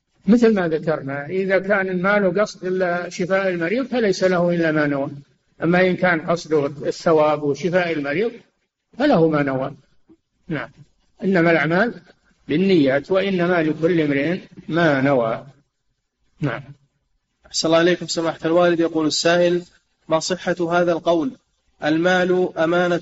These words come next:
Speaker 2: من الله ونحن مستخلفين فيه"؟
Speaker 1: نحن مستخلفون فيه، نعم، هذا في القرآن: "ما جعلكم مستخلفين فيه".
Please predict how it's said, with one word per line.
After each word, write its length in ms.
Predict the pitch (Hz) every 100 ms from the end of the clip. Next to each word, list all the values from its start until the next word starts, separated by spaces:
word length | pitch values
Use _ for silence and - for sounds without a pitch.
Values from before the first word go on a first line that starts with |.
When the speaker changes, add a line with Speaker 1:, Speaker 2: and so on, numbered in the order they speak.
| 170
Speaker 2:
من 240 | 165 170
الله 380 | 165 165 165 135 _ _
ونحن 340 | 147 160 170 170
مستخلفين 840 | 165 - 175 151 160 165 165 151
فيه"؟ 240 | 151 151 123 _ _ _ _ _ _ _ _ _ 262
Speaker 1:
نحن 240 | 170 175
مستخلفون 840 | 190 175 190 190 175 170 190 160
فيه، 160 | 185 220
نعم، 300 | 226 143 127
هذا 200 | 156 208
في 80 | 214
القرآن: 440 | - 151 135 131 - _ _ _
"ما 240 | 190 151 147
جعلكم 520 | 139 151 175 233 196
مستخلفين 800 | 147 175 151 147 160 147 147 147
فيه". 420 | 147 - 170